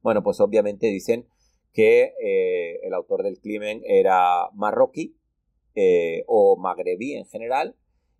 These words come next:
y que, bueno, pues obviamente los, las motivaciones, ah, de esta, de este asesinato eran puramente religiosas, con, ah, comentarios como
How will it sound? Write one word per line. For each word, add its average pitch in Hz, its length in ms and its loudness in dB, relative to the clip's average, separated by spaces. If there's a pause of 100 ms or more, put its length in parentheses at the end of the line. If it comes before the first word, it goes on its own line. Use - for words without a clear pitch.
(120)
y 101 540 -4
que, 87 580 2
bueno, 90 260 -6
pues 80 200 -8
obviamente 90 500 -2
los, 90 160 -2 (340)
las 87 140 0
motivaciones, 95 1080 -2 (400)
ah, 85 540 2
de 90 380 0
esta, 87 500 -2
de 90 160 -8
este 92 160 -4
asesinato 92 560 -6
eran 90 200 -2
puramente 92 680 -4
religiosas, 104 840 -4 (340)
con, 101 360 2
ah, 87 280 -4
comentarios 113 720 2
como 98 720 0